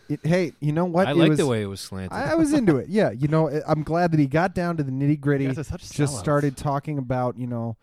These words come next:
Speaker 1: um, you know, what the real
Speaker 2: I
Speaker 1: important,
Speaker 2: like what
Speaker 1: the
Speaker 2: he's
Speaker 1: important
Speaker 2: selling.
Speaker 1: topics. Um, I'm buying. I'm
Speaker 3: All right,
Speaker 1: drinking
Speaker 3: I
Speaker 1: that
Speaker 3: like it.
Speaker 1: Kool-Aid.
Speaker 2: Yeah, absolutely.
Speaker 1: For sure.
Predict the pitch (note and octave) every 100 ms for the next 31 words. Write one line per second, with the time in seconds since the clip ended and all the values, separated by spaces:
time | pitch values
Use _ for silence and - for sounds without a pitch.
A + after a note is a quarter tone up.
0 | _ _ - A#2+ A#2 A2+ G#2 _ _ _
1 | _ B2 B2 A#2 B2+ D3 D3+ C#3+ C#3+ C#3+
2 | C#3+ E3+ D3 - - C#3+ C#3+ C#3+ G#3+ A3
3 | F3+ F3 D#3 D#3+ E3 - - _ _ _
4 | - B2+ B2+ C#3 G3 E3+ D3+ G#2+ A2 A#3
5 | D#3+ D3 C3 D#4 C#3 B2+ A2 F#2+ - G2
6 | A#2 A#2+ A2+ - A#2 D3 G#2 F2 - B2
7 | C3+ G#2